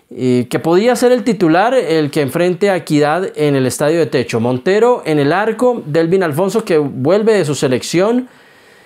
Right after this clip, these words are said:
eh, por zona derecha, por la zona izquierda Jorge Arias, y los centrales Sergio Mosquera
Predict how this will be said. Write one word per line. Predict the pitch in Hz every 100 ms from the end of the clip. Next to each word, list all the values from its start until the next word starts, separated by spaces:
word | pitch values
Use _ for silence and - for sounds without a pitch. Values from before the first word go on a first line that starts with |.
| _ _
eh, | - 120 113
por | 139 127
zona | 175 190
derecha, | 180 185 214 214 233
por | 190
la | 156 143
zona | 170
izquierda | 170 - 175 180
Jorge | 151 190 170 185
Arias, | 196 226 233 220 208
y | 226
los | 240 208
centrales | 190 160 175 202 214
Sergio | 202 180 202
Mosquera | 202 190 202 202 233